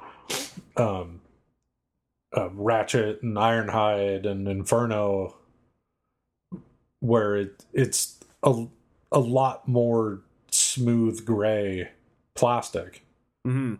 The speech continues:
Speaker 1: where Sideswipe still is silver-faced
Speaker 2: Uh, yeah.
Speaker 1: and not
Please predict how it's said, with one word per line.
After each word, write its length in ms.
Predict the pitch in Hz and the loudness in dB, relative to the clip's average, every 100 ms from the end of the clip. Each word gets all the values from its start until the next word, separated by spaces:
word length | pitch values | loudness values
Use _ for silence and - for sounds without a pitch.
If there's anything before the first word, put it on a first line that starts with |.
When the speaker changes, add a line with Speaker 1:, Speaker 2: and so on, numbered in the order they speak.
| _ _ _ - | _ _ _ -2
Speaker 1:
where 240 | 113 107 | 2 2
Sideswipe 800 | 98 143 127 127 131 120 117 113 | 2 2 2 2 -2 0 0 0
still 760 | - - 135 135 120 107 101 98 - | -4 0 2 2 2 0 -2 -6 -2
is 460 | 123 107 98 92 _ _ _ _ _ _ - | 0 0 -4 -8 _ _ _ _ _ _ -4
silver-faced 1160 | - 135 135 135 101 92 101 90 90 - - - _ _ _ _ _ - | 0 2 2 0 -4 -2 -2 -2 -4 -8 -10 -18 _ _ _ _ _ -4
Speaker 2:
Uh, 120 | 170 | 0
yeah. 280 | 170 208 196 | 2 2 2
Speaker 1:
and 520 | 117 101 95 92 87 - _ _ _ _ _ _ _ - | 2 0 -2 -6 -8 -12 _ _ _ _ _ _ _ 0
not 420 | 120 117 123 | 2 4 2